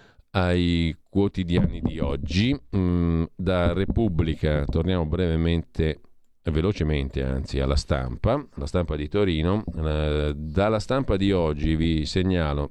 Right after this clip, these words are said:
per quanto concerne le pagine interne, mm, il, eh,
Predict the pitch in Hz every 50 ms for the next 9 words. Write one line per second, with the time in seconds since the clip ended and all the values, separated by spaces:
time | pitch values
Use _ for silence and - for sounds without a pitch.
0 | - - - - 71 71 80 80 76 78 71 76 76 73 - 85 80 78 80 80
1 | 76 73 - - - - - - - - - - - - - - _ _ _ -
2 | 95 - 127 131 120 113 110 104 104 101 - - 92 85 82 80 90 101 113 131
3 | 143 135 - _ - 107 101 98 95 95 95 95 92 92 92 92 95 87 - -
4 | _ _ _ _ _ 104 110 104 98 104 101 98 95 95 95 95 95 92 90 92
5 | 92 87